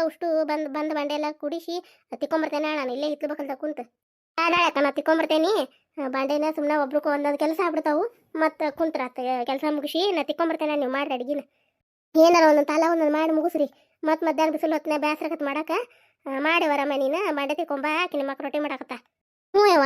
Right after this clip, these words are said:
ಆತಾ ಬೇ. ಇವ ನಾನು ಮತ್ತ್ ಹೋಗ್ತೀನಿ ಬೇ, ನಾಳೆ, ಆ, ಇವ್ರು ನಾಳೆರ ನಾಡದರ ಬರ್ತಾರಂತ, ಏನ, ಆ, ಕೆಲಸ ಐತಂತ. ಅಲ್ಲೇ ಮತ್ತ್ ನಿಮ್ ಊರು ಸಮೀಪಕತಿ ಬಂದ್ ಕರ್ಕೊಂಡ್ ಹೋಗ್ಬಿಡ್ತೇನೆ ತಗೋ. ಮತ್ತೆಲ್ಲಿ ಮಾವಾರ ಅದು ಬಿಡಾಕ್ ಬರ್ತಾರ, ಮತ್ತಿನ್ನು,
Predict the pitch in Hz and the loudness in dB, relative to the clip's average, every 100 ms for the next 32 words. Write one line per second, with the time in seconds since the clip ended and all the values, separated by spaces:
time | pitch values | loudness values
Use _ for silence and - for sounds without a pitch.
0 | 285 320 262 254 240 _ _ _ _ _ | 4 2 0 -4 -8 _ _ _ _ _
1 | - 339 330 311 339 339 349 311 311 311 | 4 8 8 8 6 6 4 2 2 0
2 | 339 311 294 294 311 320 320 302 262 240 | 2 2 4 6 6 4 2 0 -2 -8
3 | - _ _ 302 277 277 269 277 294 262 | -16 _ _ -4 0 2 2 2 2 0
4 | 240 240 302 294 311 311 311 311 302 285 | -4 -8 0 4 4 4 2 2 2 2
5 | 285 269 277 302 285 262 359 339 269 254 | 0 -2 -2 -4 -4 -4 -4 -4 -4 -4
6 | 269 277 269 262 262 _ _ 302 254 254 | -4 -6 -6 -8 -12 _ _ -14 -10 -6
7 | 285 311 320 277 240 233 247 _ - 294 | -2 -2 -2 -6 -8 -10 -16 _ -10 -6
8 | 294 294 294 285 285 294 294 302 302 302 | -4 -4 -4 -2 -2 -2 -2 -4 -4 -6
9 | 294 302 311 294 294 294 294 294 285 277 | -8 -6 -4 -4 -6 -6 -4 -4 -4 -6
10 | 285 277 277 294 359 294 - _ - 269 | -8 -6 -4 -4 -4 -8 -14 _ -12 -6
11 | 294 285 269 269 269 269 262 269 277 269 | -4 -2 -2 -2 -4 -6 -8 -6 -8 -8
12 | 262 277 302 269 262 262 269 285 285 | -6 -4 -4 -6 -6 -6 -4 -6 -8